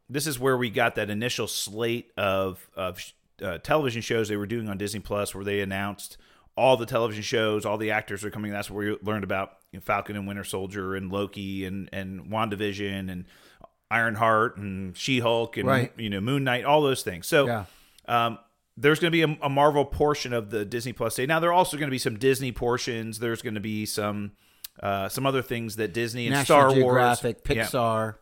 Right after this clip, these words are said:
Speaker 2: Mm-hmm.
Speaker 1: Star Wars stuff that they're doing as well.
Speaker 2: Some shorts for Pixar. Mm-hmm.
Speaker 1: But here, here's what we know, and, and they've, there's already been some announcements. Um, a couple of things have come out this week already.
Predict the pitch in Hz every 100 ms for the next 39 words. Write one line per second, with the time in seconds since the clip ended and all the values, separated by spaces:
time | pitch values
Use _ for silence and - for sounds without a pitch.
0 | - 127 165 220 - 131 123 120 120 110
1 | - 120 113 113 117 110 113 110 98 104
2 | 101 92 85 139 127 - - 113 117 110
3 | - 110 107 110 117 117 160 131 147 202
4 | 208 170 226 165 160 165 - 143 143 139
5 | 131 113 123 104 127 117 127 127 160 214
6 | 170 156 156 127 113 107 - 92 - -
7 | - 101 98 98 - 104 - 143 131 127
8 | 117 110 - 113 104 - 104 110 107 101
9 | 95 98 92 87